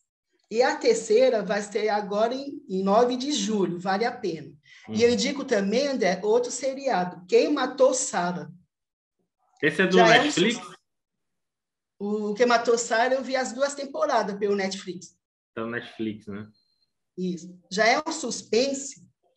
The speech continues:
Speaker 1: onde a drama se envolve o tempo todo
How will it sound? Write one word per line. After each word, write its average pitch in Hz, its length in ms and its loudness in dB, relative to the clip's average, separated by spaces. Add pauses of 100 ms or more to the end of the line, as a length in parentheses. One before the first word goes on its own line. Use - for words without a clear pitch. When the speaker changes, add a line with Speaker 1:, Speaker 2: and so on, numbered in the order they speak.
(140)
Speaker 1:
onde 262 340 4
a 247 80 8
drama 180 720 -4
se - 220 -14
envolve 202 1000 0
o 220 120 -6
tempo 262 480 -4
todo 156 520 -4